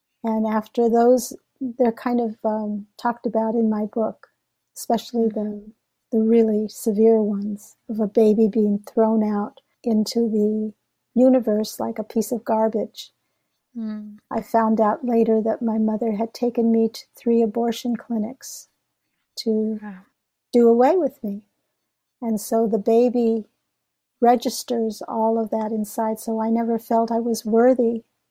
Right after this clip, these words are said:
Speaker 1: to be loved at the deepest
Speaker 2: Mm.
Speaker 1: level. But at that moment, these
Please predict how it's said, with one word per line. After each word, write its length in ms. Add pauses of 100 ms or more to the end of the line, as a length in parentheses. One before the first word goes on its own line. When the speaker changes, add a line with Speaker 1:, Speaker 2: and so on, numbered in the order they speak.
(120)
Speaker 1:
to 100
be 160
loved 520 (400)
at 140
the 80
deepest 460
Speaker 2:
Mm. 80
Speaker 1:
level. 360 (340)
But 140
at 140
that 220
moment, 540
these 380